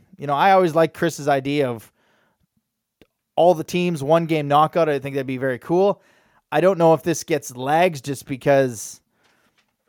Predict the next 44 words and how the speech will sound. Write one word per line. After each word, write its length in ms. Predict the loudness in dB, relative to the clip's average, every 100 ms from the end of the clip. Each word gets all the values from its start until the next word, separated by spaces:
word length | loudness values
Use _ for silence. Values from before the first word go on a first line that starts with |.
| _
you 120 | -6
know, 240 | -4 -4 -6
it's, 460 | -14 -14 -14 -20 -20 _ _ _ _ _ _
there's 240 | -10 -10 -8
too 220 | -6 0
much 520 | 0 0 -6 -12 -14 _ -4
after 380 | 0 0 -2 -10
the 120 | -8
season 560 | -8 -8 -6 -4 -4 -4
and, 220 | -8 -12
and 160 | -14
more 300 | -8 -2 0
hockey, 520 | 4 6 6 2 -6 -6
and 120 | -6
once 220 | -8 -10
these 180 | -12 -12
teams 300 | -10 -10 -8
are 60 |
kinda 180 | -8 -6
knocked 320 | -2 -4 -2
out 100 | -4
of 60 | -4
the 60 | -8
playoffs, 640 | -4 -2 0 -2 -4 -14 _ _ _ _ _ -10
are 120 | -8
you 80 | -8
just 180 | -6
practicing, 680 | 0 2 2 -6 -8 -8 -6
waiting 360 | -4 -2 -2 -4
to 60 | -6
find 240 | -6 -4
out 120 | -4
where 120 | -6
you're 100 | -10
going? 480 | -4 0 0 -2 -8 _ _ -4
But 120 | 0
I 80 | 0
do 200 | 0 2
like 240 | 2 2
it 80 | -4
in 120 | -6
terms 320 | -4 -4 -2
of 180 | -2 -2
the, 300 | -4 -6 -10